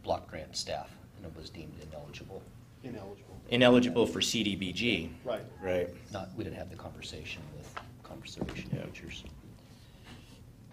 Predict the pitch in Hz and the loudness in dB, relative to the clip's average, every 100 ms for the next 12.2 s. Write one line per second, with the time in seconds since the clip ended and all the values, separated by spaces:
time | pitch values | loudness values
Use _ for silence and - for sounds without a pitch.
0 | - 120 135 - - 120 117 107 92 92 | -4 -2 -2 0 4 6 6 4 2 0
1 | 87 92 90 - 85 98 - 85 - - | -2 0 2 0 -4 -4 0 0 -2 -4
2 | 92 90 85 - - 98 87 87 - 95 | 0 0 0 -4 -6 -6 -6 -6 -2 2
3 | 110 104 90 90 - 104 104 82 - 95 | 4 4 2 0 0 0 2 -2 -2 -4
4 | 92 95 95 90 90 92 101 90 90 87 | -2 -2 -2 -2 -2 -2 -2 -2 -4 -4
5 | 87 87 85 82 - - - - - - | -2 0 -2 -6 -12 -14 -18 -14 -4 0
6 | 101 - 92 98 101 98 92 87 95 92 | 2 2 0 0 2 0 -2 -4 -4 -4
7 | 87 80 - 104 98 92 - 98 92 85 | -6 -8 -4 2 2 2 -2 -4 -2 -2
8 | 95 98 92 85 80 87 90 92 101 95 | 0 0 0 -2 -8 -8 -6 -4 -4 -4
9 | - 85 82 90 95 85 104 107 - - | -4 -6 -4 -4 -2 -2 -2 -4 -6 -8
10 | 87 - - 90 87 85 82 95 92 87 | -10 -8 -8 -6 -6 -8 -8 -6 -6 -4
11 | 90 82 - - - - - - - - | -4 -4 -6 -12 -20 -20 -20 -20 -12 -8
12 | 87 | -6